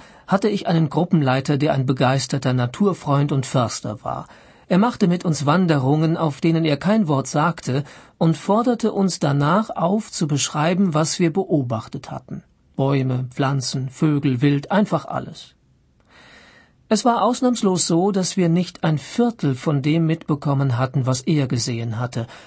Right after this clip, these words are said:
und nicht halb so viel, wie ihn zufriedengestellt hätte.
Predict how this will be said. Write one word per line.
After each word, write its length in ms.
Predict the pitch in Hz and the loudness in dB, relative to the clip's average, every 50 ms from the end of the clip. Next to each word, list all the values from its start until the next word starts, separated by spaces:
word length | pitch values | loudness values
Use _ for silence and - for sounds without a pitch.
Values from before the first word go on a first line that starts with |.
| - - - | -18 -6 -2
und 160 | 165 143 - | -2 0 2
nicht 220 | 156 135 - - | 0 0 0 0
halb 240 | 139 151 180 202 202 | 0 0 0 0 0
so 160 | - 190 175 | 0 0 0
viel, 360 | 165 - - 175 175 170 156 147 | -2 0 0 0 0 0 2 0
wie 120 | 165 170 | 0 0
ihn 180 | 226 160 147 143 | 2 2 0 0
zufriedengestellt 1120 | - - 147 123 - - 156 175 175 151 135 120 127 127 - - - - 127 127 123 - | 0 -2 -2 -4 -2 -2 0 0 2 2 0 -2 -2 -6 -8 -8 -8 -8 -8 -8 -10 -12
hätte. 280 | - 151 - - 170 170 | -16 -16 -14 -14 -16 -16